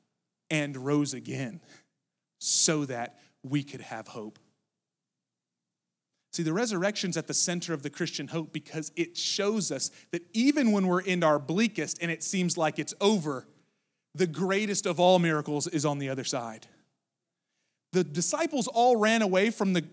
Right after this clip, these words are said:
from the scene of the cross because they thought it's finally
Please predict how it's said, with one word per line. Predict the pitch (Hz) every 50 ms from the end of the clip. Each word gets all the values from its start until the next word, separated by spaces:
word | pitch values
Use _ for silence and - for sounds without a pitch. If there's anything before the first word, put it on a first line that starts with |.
| -
from | - - 196 180 175
the | 165 156 - - _ _ - -
scene | - - 208 214 220 226
of | 196 156
the | 143 156
cross | - - 190 196 214 247 240 -
because | - 196 - 202 175
they | 170 190
thought | 180 - 202 180 175 - -
it's | 180 175 - - - - -
finally | 214 196 196 208 208 202 196 185